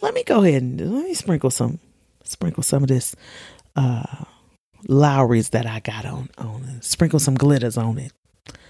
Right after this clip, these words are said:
Not throw some D's on it. I don't wanna do that. I don't think God would throw some D's on it, but God just gonna put some glitter. He gonna throw some glitter on it. Some sequins and glitter mixed up in a jar.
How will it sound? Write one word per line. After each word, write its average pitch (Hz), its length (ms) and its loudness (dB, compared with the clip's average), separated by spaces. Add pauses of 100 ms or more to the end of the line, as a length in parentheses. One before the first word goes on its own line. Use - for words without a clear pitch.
(1700)
Not 143 180 4
throw 127 180 4
some 117 200 0
D's 117 300 2
on 107 160 -2
it. 110 120 -4
I 113 80 -2
don't 123 260 -4
wanna 113 240 -6
do 110 140 -10
that. 110 300 -12
I 120 40 -10
don't 123 220 -8
think 117 200 -2
God 110 200 -2
would 110 140 -6
throw 110 120 0
some 110 180 -6
D's 110 280 -6
on 101 140 -8
it, 98 80 -10
but 101 180 -10 (440)
God 220 240 4
just 147 160 0
gonna 131 120 4
put - 180 0
some 113 160 0
glitter. 110 380 0
He 180 160 -4
gonna 156 120 2
throw 135 180 2
some 131 180 0
glitter 117 380 -2
on 104 140 -12
it. 123 100 -14
Some 113 160 -6
sequins 147 640 0
and 120 120 -2
glitter 131 260 4
mixed 127 340 0
up 139 160 0
in 123 80 0
a 107 80 -2
jar. 135 400 4